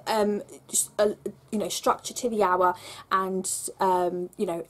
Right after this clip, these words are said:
nap at this time, nap at that time, feed at this time. That works for them. I'm a little bit more laid back. The only thing I would always make sure, no matter what I was doing in the day, is that I will be back for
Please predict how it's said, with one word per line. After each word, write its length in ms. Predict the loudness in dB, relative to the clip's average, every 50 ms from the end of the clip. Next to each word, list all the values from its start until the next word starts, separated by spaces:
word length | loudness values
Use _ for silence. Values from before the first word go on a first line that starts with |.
| _
nap 320 | 2 2 2 2 0 -2 -6
at 100 | -6 -4
this 180 | -4 -6 -6
time, 280 | -8 -6 -4 -4 -2 -2
nap 200 | -4 -4 -6 -8
at 100 | -8 -4
that 240 | -2 -4 -4 -4 -8
time, 300 | -6 -2 -2 0 -2 -2 -6 -14 -20 -4 _
feed 180 | 4 4 4 4
at 120 | 2 -4
this 100 | -4 -6
time. 300 | -6 -6 -6 -6 -2 0
That 160 | 0 0 2 2
works 300 | 2 2 2 0 -6 -6
for 80 | 0
them. 260 | 0 2 2 2 2 2 2
I'm 260 | 2 2 2 0 0
a 80 | 0
little 220 | 0 0 0 0 0
bit 160 | 2 0 0
more 160 | 2 0 0 0
laid 320 | 2 2 2 2 0 2
back. 260 | 0 0 0 0 -4
The 140 | -8 -4 0
only 280 | 2 2 2 2 2 0
thing 200 | 0 -2 -2 0
I 120 | 0 0
would 140 | 0 0 -2 -4 -2 2
always 460 | 2 4 6 6 4 4 2 0 -4
make 180 | -6 -8 -6
sure, 220 | -4 0 0 0 0
no 100 | 0 0
matter 200 | 0 0 0 0
what 240 | 2 4 4 4 4
I 120 | 4 2
was 160 | 0 0 0
doing 240 | 2 2 2 2 2
in 80 | 0 0
the 80 | 0
day, 240 | 0 0 0 0 0
is 80 | -2 -4
that 140 | -4 -4 2
I 180 | 4 4 6 6
will 120 | 4 2
be 160 | 0 -2 -6
back 320 | -4 0 0 0 0 0 -6
for 380 | -6 0 2 4 4 4 0